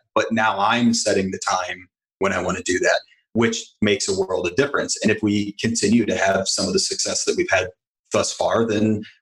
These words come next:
we'll be looking for maybe an acquisitions manager or the next person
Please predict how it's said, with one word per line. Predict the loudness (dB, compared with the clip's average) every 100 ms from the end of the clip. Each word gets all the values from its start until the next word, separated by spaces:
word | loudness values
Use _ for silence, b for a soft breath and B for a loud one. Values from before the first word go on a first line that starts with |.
| 0
we'll | 2
be | 2
looking | 2 0 -2 0
for | 2
maybe | 2 2
an | 2
acquisitions | 0 0 0 2 0 -2 -4
manager | -2 -2 -2 -4 -2 -2 0
or | 0 2 0
the | 0 0
next | 2 2 2 0 -6 0
person | 0 0 -2 -4